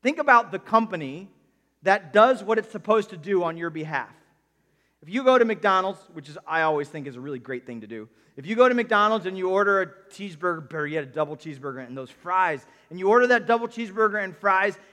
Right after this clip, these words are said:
and you say, "I would like a double cheeseburger and fries," and you pull up to the window and they give you a double cheeseburger and a fries, and it's piping hot and they're super good and the salt's just right, and you have them in your car and you're like, "They did a good job, that was great."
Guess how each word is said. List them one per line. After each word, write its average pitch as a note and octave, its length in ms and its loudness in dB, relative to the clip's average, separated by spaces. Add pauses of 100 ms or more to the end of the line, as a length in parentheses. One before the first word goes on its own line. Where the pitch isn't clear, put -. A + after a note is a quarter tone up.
and F3+ 80 -14
you G3 80 -6
say, G#3 180 0
"I G3+ 140 4
would G#3 120 -2
like G#3 200 4
a F#3 40 -6
double A#3 220 0
cheeseburger G3+ 480 -6
and E3+ 80 -10
fries," E3+ 340 4
and F3 80 -18
you F3+ 80 -14
pull A#3 160 -4
up B3 120 -4
to F#3+ 80 -18
the G#3 80 -2
window G#3+ 320 -2
and F#3+ 180 -6
they A3 80 0
give G#3+ 200 -10
you A3 120 -4
a G3 40 0
double G#3+ 240 0
cheeseburger G3 440 -6
and F3+ 80 -8
a E3 40 -10
fries, F#3+ 360 0 (260)
and F#3+ 80 -8
it's A3 120 -4
piping G#3 320 -2
hot G3 220 0
and F#3+ 60 -20
they're F#3 80 -14
super G3 260 -16
good F#3 160 -6
and F3+ 80 -8
the D#3 60 -14
salt's F3+ 320 -6
just G3 300 -10
right, F#3 240 4 (240)
and G3 80 -10
you G#3+ 80 -2
have G#3+ 200 4
them G#3 140 -6
in G3 80 -8
your F#3 100 -8
car G3 220 2
and F3+ 100 -4
you're G#3 100 -2
like, F3 120 -2
"They C#4 120 -8
did A#3 140 -4
a E3 40 -8
good F3+ 460 2
job, D3 420 2
that F#3+ 200 2
was F3 140 -12
great." E3+ 340 0